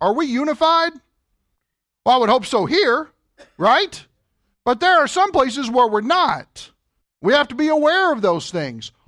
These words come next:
"All things to the building up of the body of Christ." And when the body of Christ is built up, what's it look like? Unity. Watch what happens. "The unity of the faith and of the knowledge of the Son of God," an experiential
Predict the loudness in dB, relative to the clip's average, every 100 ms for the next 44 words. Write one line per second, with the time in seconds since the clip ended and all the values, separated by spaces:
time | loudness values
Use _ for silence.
0 | -4 2 2 2 -2 -2 -2 -4 -4 0
1 | 0 0 -2 -2 -2 -2 -2 -2 -4 -2
2 | -2 -2 -4 -6 -4 -2 -2 -2 -2 -2
3 | -2 -6 -4 -4 0 -2 -2 -6 -6 -4
4 | -4 -2 -4 -6 _ _ _ -4 0 0
5 | -4 -10 -20 _ -4 0 0 -2 -2 -2
6 | -4 -10 -20 -20 _ _ _ _ -4 0
7 | 0 0 -2 -2 -2 -2 -2 -4 _ _
8 | 0 2 2 0 0 2 4 2 2 -2
9 | -4 -10 -12 _ _ _ 2 4 2 -2
10 | -8 -2 0 0 0 0 2 4 2 0
11 | -2 -4 -6 -6 -2 0 2 0 -2 -2
12 | 0 0 -4